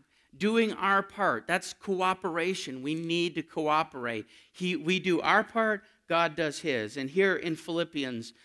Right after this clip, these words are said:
these two verses capture both sides of transformation. We work hard because God is working hard, right?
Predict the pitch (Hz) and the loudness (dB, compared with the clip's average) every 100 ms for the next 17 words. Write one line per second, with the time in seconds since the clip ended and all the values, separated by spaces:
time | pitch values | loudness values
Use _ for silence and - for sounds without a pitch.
0 | _ 143 202 190 - 214 165 180 175 160 | _ -2 0 0 -2 -2 -2 -2 -2 -4
1 | 139 - _ _ - 165 165 - 143 120 | -8 -10 _ _ 0 2 2 -6 -8 -2
2 | 180 190 - - 170 156 123 87 - - | 0 0 -2 -6 -4 -2 -4 -8 -14 -20
3 | - _ _ _ _ 135 120 - _ - | -20 _ _ _ _ -8 -8 -14 _ -6
4 | 143 123 - 120 113 113 - 92 87 _ | -4 -4 -6 -8 -6 -6 -8 -14 -20 _
5 | _ _ _ _ _ _ _ - 165 180 | _ _ _ _ _ _ _ 4 4 6
6 | 196 190 175 139 113 123 - 120 113 131 | 4 4 2 2 2 -4 -4 -6 -2 -2
7 | 123 110 107 107 - 92 90 95 78 - | 0 -4 -12 -18 -18 -20 -12 -10 -10 -16
8 | _ _ _ 113 117 | _ _ _ -2 -2